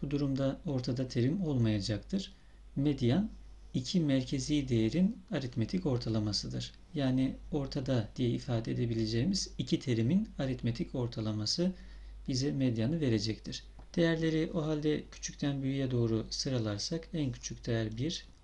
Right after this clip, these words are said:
sonra üçü görüyoruz,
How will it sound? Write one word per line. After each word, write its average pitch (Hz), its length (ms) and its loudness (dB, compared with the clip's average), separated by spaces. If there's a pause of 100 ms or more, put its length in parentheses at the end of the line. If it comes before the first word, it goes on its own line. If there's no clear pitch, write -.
(580)
sonra 135 520 -2 (720)
üçü 131 260 -4
görüyoruz, 110 560 0